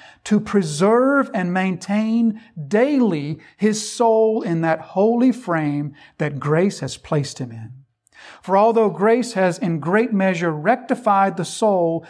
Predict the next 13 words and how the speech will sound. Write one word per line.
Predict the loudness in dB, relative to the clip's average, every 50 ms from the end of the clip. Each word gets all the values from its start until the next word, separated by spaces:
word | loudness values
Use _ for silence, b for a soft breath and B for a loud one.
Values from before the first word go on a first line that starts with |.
| B B B
and | 0 0 2 2 2
given | 2 2 4 4 2
it | 2 0 -4 -10 -20 _ -4
a | 0 0 0 0
habitual | 0 -2 -2 0 0 -2 -2 -2 0 0 2 2 2 2 0
and | -2 -4 -6
heavenly | -4 -2 -2 0 2 2 0 0 -2
temperament, | -4 -4 -2 -2 0 2 2 0 0 -2 -6 -14 -20 -20 _ _ _ B B B B B B B
yet | -2 2 2 2 2 2
in | 0 -2 -2
practice, | -4 -2 0 0 2 0 0 -2 -8 -10 -10 -8 -10 -12 -12 b b b b
sin | b -6 -2 0 2 2 2
often | 2 4 2 2 2 0 -4 -8 -4 -4 -2 -2 -2 -6 -6